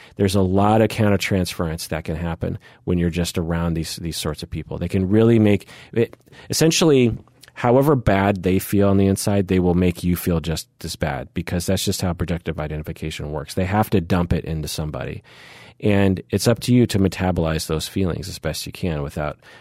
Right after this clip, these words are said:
um, pushing it back on them. They're giving you an opportunity to help them heal, but it feels bad to be around them. And so, uh, it's hard.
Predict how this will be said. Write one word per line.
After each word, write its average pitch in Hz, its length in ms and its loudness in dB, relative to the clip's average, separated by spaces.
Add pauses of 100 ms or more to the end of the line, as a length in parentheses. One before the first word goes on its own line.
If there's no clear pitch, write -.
(160)
um, - 300 -8
pushing 85 320 -4
it 69 100 -8
back 76 280 -8
on 69 120 -8
them. 76 300 -6 (800)
They're 110 140 2
giving 127 280 4
you 113 200 6
an 95 60 4
opportunity 87 640 0
to 80 100 -4
help 80 220 -4
them 69 140 -6
heal, 95 380 -2 (240)
but 104 120 4
it - 200 -2
feels 104 360 2
bad 85 380 -4 (140)
to - 80 -12
be 160 120 -4
around 156 300 -4
them. 127 220 -12 (320)
And 87 200 0
so, 87 380 2 (320)
uh, 82 460 -8 (140)
it's - 180 -8
hard. - 280 -4